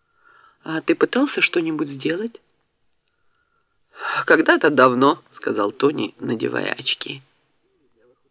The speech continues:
Люси почудилось, что он снова отгородился от неё глухим, непроницаемым барьером.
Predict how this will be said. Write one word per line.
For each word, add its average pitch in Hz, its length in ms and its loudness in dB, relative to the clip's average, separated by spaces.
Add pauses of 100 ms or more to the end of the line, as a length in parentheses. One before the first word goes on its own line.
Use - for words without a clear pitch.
(500)
Люси 254 300 0
почудилось, 160 760 -2 (340)
что - 240 -2
он 156 120 2
снова 185 440 -2
отгородился 151 960 -2
от 156 120 -6
неё 160 220 -4
глухим, 147 500 -6
непроницаемым 160 1040 -8
барьером. 156 640 -6